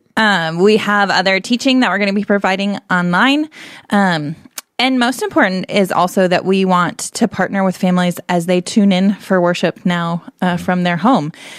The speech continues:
We want their kids to be able to participate in that, so we'll be able to provide some of those things for kids to color along while they listen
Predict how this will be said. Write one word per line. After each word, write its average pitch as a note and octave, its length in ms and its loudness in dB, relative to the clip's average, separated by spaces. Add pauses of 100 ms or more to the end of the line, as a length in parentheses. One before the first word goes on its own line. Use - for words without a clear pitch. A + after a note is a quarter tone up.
(200)
We F#3 160 2
want F3+ 240 2
their F3+ 100 0
kids - 300 -6
to - 80 -8
be E3+ 100 0
able E3+ 140 2
to E3+ 80 2
participate F3 640 -4
in D#3+ 80 -4
that, D#3 200 -2
so F3+ 120 0
we'll E3+ 140 4
be E3 180 0
able D#3+ 220 0
to - 200 -2
provide E3+ 720 -2
some E3+ 180 -2
of E3+ 80 -2
those E3 220 0
things E3+ 320 -4
for E3+ 120 -2
kids - 500 -6
to F3 300 -2
color F3+ 380 0
along E3 440 0
while E3 120 -2
they D#3+ 140 -2
listen D#3+ 460 -4